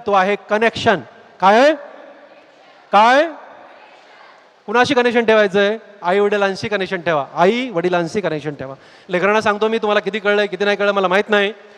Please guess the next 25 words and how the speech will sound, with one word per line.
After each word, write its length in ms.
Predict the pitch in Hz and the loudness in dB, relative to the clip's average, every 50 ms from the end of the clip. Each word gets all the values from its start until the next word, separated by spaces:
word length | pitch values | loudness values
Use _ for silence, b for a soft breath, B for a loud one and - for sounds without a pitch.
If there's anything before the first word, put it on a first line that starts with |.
| B B B B - | B B B B -10
पण 80 | 214 208 | -4 -4
एकदा 220 | 208 196 196 220 | -4 -2 0 0
आई 40 | 220 | 0
वडिलांच्या 320 | 220 214 220 220 214 220 | 0 -2 -4 -2 -2 -2
पाया 200 | 175 208 190 190 | 0 2 2 2
पडत 180 | 190 202 196 202 | 0 0 -4 -4
जा, 160 | 175 180 190 | -2 -2 -4
पडत 320 | 226 233 - - 165 165 | -4 -4 -10 -8 -8 -6
जा. 140 | 175 156 175 | -6 -6 -6
बघा, 240 | 156 143 143 160 170 196 - - - - - _ _ _ _ _ _ _ _ _ _ _ _ _ _ b b b b b b - | -6 -4 -4 -4 -4 -8 -10 -20 -20 -20 -20 _ _ _ _ _ _ _ _ _ _ _ _ _ _ b b b b b b -6
मी 120 | 175 190 214 | -2 0 2
आता 220 | 208 202 208 220 | 0 2 0 -2
पंचावन्न 360 | 208 202 196 190 196 208 208 | -2 -2 -4 -2 -2 0 0
वर्षाचा 220 | 208 190 214 208 196 | 0 -2 -2 -4 -4
होतोय, 160 | 202 202 208 | -2 -4 -4
पण 140 | 185 - 190 | -4 -4 0
दररोज 380 | 175 202 208 208 226 233 214 | 2 2 4 4 2 2 0
मी 100 | 226 226 | -4 -8
माझ्या 220 | 220 208 196 208 202 | -6 -4 -4 -2 -2
माईच्या 240 | 196 196 180 202 | -2 0 0 0
पाया 180 | 202 202 185 185 | 0 2 0 0
पडून 180 | 185 190 196 190 | 0 0 -2 0
बाहेर 180 | 175 175 180 | 0 0 0
निघतो, 320 | 180 185 165 - - 196 190 | 0 -2 -4 -4 -6 -6 -2
दररोज. 380 | 175 208 185 151 117 - - - | 0 0 0 0 -4 -8 -16 -20